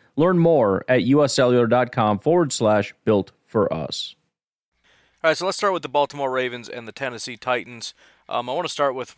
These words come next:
Speaker 2: my new favorite activity, which is trying to look at their score totals to get a better idea of what these teams are about. I already talked about Baltimore because of how absolutely freakishly incredible they are.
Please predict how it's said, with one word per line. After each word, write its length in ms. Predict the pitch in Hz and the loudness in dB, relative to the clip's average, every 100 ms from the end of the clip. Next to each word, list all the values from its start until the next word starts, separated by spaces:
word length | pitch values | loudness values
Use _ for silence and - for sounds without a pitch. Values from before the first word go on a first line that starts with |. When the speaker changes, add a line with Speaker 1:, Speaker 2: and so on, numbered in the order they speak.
| _ | _
Speaker 2:
my 140 | 127 | -12
new 240 | 120 127 120 | -10 -12 -14
favorite 400 | - 127 117 104 | -10 -10 -10 -10
activity, 520 | 110 - 131 117 110 | -10 -10 -14 -12 -14
which 220 | 104 - | -14 -16
is 120 | 110 | -16
trying 280 | - 135 131 | -10 -6 -6
to 60 | 117 | -8
look 260 | 117 113 | -8 -10
at 300 | - 110 104 | -8 -10 -8
their 160 | 110 104 | -8 -8
score 360 | - - 120 110 | -10 -10 -10 -8
totals 400 | 123 110 104 - | -10 -10 -12 -14
to 100 | 107 | -14
get 120 | 107 | -14
a 60 | 101 | -12
better 380 | 98 113 113 - | -6 -4 -4 -6
idea 340 | 98 107 104 | -10 -10 -10
of 100 | 95 | -10
what 140 | 101 - | -12 -14
these 120 | 98 | -18
teams 240 | - 113 | -18 -16
are 40 | 101 | -12
about. 200 | 104 110 | -6 -2
I 60 | |
already 160 | 147 180 | -2 -4
talked 320 | - 135 131 | -4 -4 -4
about 260 | 120 101 98 | -6 -8 -6
Baltimore 480 | 107 110 113 98 95 | -8 -8 -12 -12 -12
because 280 | 95 113 | -14 -16
of 100 | 95 | -12
how 220 | - 107 - | -8 -8 -6
absolutely 680 | 110 110 - 107 107 107 104 | -10 -10 -14 -16 -18 -18 -20
freakishly 840 | - - 123 117 117 - 113 92 | -20 -16 -14 -12 -14 -12 -14 -14
incredible 560 | 92 - 117 110 104 98 | -16 -14 -12 -12 -12 -12
they 220 | 92 95 | -10 -8
are. 340 | 98 95 90 | -6 -6 -6